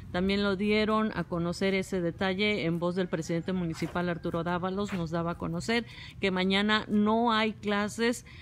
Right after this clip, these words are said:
en Puerto Vallarta. Tenemos entendido, eh, en unas horas más, ya de manera oficial, mi compañero Jesús Venegas, eh, también vamos a estar recabando esa información porque va a estar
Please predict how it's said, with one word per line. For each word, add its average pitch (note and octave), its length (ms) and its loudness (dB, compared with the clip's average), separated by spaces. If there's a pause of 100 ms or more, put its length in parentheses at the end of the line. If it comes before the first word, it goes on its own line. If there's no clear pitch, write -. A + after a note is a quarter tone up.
(120)
en F3 200 2
Puerto F#3 540 0
Vallarta. F#3+ 760 0 (500)
Tenemos G#3 400 2
entendido, B3 960 2 (320)
eh, F3 340 2
en F3 120 2
unas G3 400 0
horas F#3 260 0
más, A3 340 0
ya F#3 300 4
de F#3 100 2
manera F3 300 2
oficial, G#3+ 540 0
mi G#3+ 160 2
compañero F#3 760 0 (380)
Jesús G3 300 0
Venegas, G3+ 640 2
eh, D#3+ 280 2
también F3 400 2
vamos F3 420 0
a - 20 -2
estar F3 200 -2
recabando E3+ 420 -2
esa F3 120 -4
información F3+ 600 0
porque G3 240 -2
va D#3 160 -2
a E3 40 2
estar F3+ 460 0